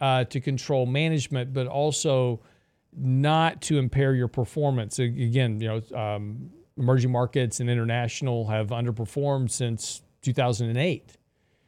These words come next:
So diversifying in those markets has not really worked for you as well. It didn't really control risk. It actually added risk to portfolio. So it's important to,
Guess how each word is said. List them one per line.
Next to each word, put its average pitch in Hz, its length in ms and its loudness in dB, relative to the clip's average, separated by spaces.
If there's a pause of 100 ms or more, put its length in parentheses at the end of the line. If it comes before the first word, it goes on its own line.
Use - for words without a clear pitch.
(220)
So 139 220 0
diversifying 131 640 0
in 127 100 -2
those 120 220 -4
markets 151 440 -2
has 120 120 -4
not 123 240 -2 (100)
really 131 220 2
worked 151 460 0
for - 100 -6
you 110 160 -2
as 110 100 -4
well. 117 280 -2
It 117 160 -2
didn't 131 240 0
really 131 280 2
control 120 540 -2
risk. 127 540 0
It 120 80 -2
actually 120 400 -2
added 123 280 0
risk 113 240 -2
to 120 60 -8
portfolio. 156 380 -2
So 131 140 -2
it's 117 100 -6
important 170 420 0
to, 151 160 2